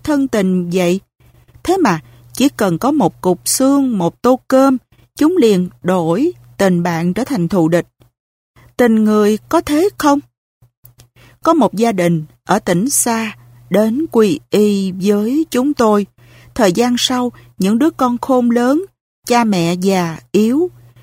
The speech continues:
Cha mẹ tương đối khá giả nên làm di chúc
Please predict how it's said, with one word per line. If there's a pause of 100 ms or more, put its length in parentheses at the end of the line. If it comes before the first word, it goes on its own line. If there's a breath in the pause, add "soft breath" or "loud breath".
(140 soft breath)
Cha
mẹ
tương
đối (100)
khá
giả (420 soft breath)
nên
làm
di
chúc